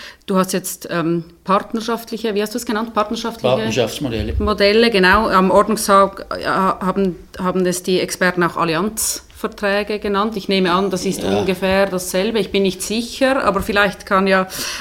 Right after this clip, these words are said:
Speaker 1: äh, Beat, ähm, uns dazu ein bisschen etwas erklären. Also was ist aus rechtlicher, ähm, Rechtsperspektive,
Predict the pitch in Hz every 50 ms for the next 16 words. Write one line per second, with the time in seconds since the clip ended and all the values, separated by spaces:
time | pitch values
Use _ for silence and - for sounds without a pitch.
0 | 220 - 208 202 202 - 202 208 220 214 220 - - - - 185 196 190 196 196
1 | 190 190 - - - - _ - - 202 208 190 - - - 202 190 196 - 202
2 | 196 190 185 - 180 185 175 202 190 - - 190 170 185 185 190 185 - - -
3 | - - - _ - 196 190 - - - 202 190 190 190 208 214 214 220 214 202
4 | - 190 190 180 185 170 185 180 220 202 196 - 202 185 - 196 190 196 196 -
5 | - 208 170 196 196 190 190 - - - - - - 185 185 190 190 185 185 185
6 | - - 202 190 190 190 - - - 190 185 - - 196 185 - - - 202 196
7 | 202 208 196 - 196 190 185 190 185